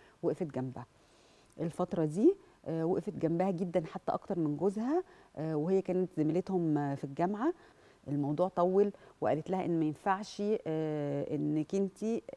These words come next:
الأم قالت لبنتها إن ما ينفعش إن انتي تفضلي قاعدة كده وجوزها موجود في البيت وانتي عايشة معاهم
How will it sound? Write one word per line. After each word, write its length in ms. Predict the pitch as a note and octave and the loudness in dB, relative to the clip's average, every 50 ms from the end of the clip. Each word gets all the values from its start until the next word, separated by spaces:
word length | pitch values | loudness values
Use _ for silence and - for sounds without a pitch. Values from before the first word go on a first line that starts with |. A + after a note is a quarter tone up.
| - | -8
الأم 440 | - D3+ - - E3+ E3+ F3+ F3+ F3+ | -6 -6 -2 0 0 2 2 0 -2
قالت 280 | - - D#3 E3 - D#3 | -2 -2 -4 -4 -4 -4
لبنتها 520 | C#3+ C#3+ C#3+ D3 - - D#3+ G3 A#3 - | -4 -4 -4 -4 -4 -4 -4 -4 -4 -4
إن 160 | G3+ G3 F#3 F3 | -4 -4 -2 -2
ما 60 | D#3 | -4
ينفعش 320 | D3+ D3+ - F#3 F3+ - | -4 -6 -8 -10 -10 -8
إن 120 | E3+ E3 E3+ | -6 -4 -4
انتي 220 | F3+ F3 - - | -6 -6 -8 -14
تفضلي 340 | - D3+ - - E3+ E3+ F3 | -14 -10 -6 -4 -2 -2 -2
قاعدة 260 | - E3+ E3 E3+ D#3+ | -2 -2 -2 -4 -6
كده 300 | D#3 - F#3+ F3 G3+ G3+ - - - - - | -4 -2 -2 0 0 -2 -2 -6 -14 -8 -4
وجوزها 420 | D#3+ D#3 D#3+ F#3+ F3+ E3+ F3+ F3+ | -2 2 2 2 2 2 0 0
موجود 560 | E3 D#3+ D3+ D3 D3 C#3+ C#3 D#3+ F3+ F#3+ F3 D3+ - - D3+ D3+ | 0 0 0 0 -2 -2 0 0 0 0 0 0 -2 -4 -4 -2
في 100 | - - | -2 -6
البيت 360 | C#3 C3+ C#3 E3+ F#3+ G3+ - | -6 -2 0 2 2 2 0
وانتي 240 | F3+ F3 F3 - F3 | -2 -4 -4 -6 -8
عايشة 260 | C#3 E3 E3+ - E3+ | -8 -8 -6 -6 -6
معاهم 380 | D3+ C3+ C#3+ F3 F#3+ G#3 G#3+ | -6 -4 -2 -2 0 0 -2